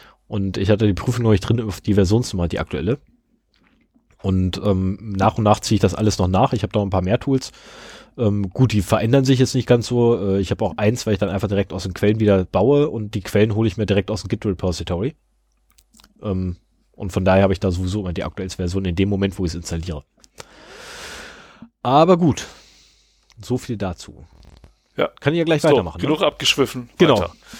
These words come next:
Speaker 2: Genau.
Speaker 1: Kann ich gleich weitermachen? Ähm,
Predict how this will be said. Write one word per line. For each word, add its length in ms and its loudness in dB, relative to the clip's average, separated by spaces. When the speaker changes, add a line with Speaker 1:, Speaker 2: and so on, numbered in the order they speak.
Speaker 2:
Genau. 140 -4
Speaker 1:
Kann 80 2
ich 100 2
gleich 220 2
weitermachen? 500 0
Ähm, 500 -2